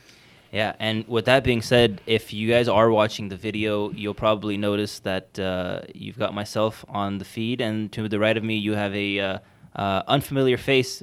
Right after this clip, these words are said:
uh, who I actually wanna introduce is our guest for the show. This is, uh, Asif Arif,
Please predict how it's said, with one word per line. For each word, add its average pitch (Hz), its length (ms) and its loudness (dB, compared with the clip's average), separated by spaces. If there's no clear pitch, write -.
uh, 104 260 -2
who 123 280 2
I 110 100 0
actually 127 220 0
wanna 139 140 0
introduce 156 440 -2
is 110 240 -4
our 107 220 2
guest 117 320 -2
for 123 120 -6
the 110 120 -4
show. 127 360 0
This 107 280 -10
is, 110 260 -6
uh, 107 180 2
Asif 107 440 -4
Arif, 98 380 -4